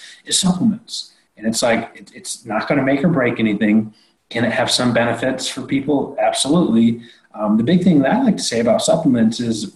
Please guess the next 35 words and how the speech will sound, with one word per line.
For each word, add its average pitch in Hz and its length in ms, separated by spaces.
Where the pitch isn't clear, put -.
you 135 160
know 147 100
what 180 160
it's - 400
really 127 220
good 117 240
for? 156 480
Supplements - 500
are 120 100
really 143 220
convenient. 104 840
You 98 80
know, 113 220
so 117 560
if - 160
you're 185 240
a - 40
CrossFit 107 420
coach, - 520
you're 120 240
a 113 40
gym 127 240
owner, 101 520
and 95 100
you 113 80
don't 113 100
have 113 220
a 113 40
lot 113 120
of 120 80
time 117 240
to 98 60
sit - 260
down 101 380
and 95 260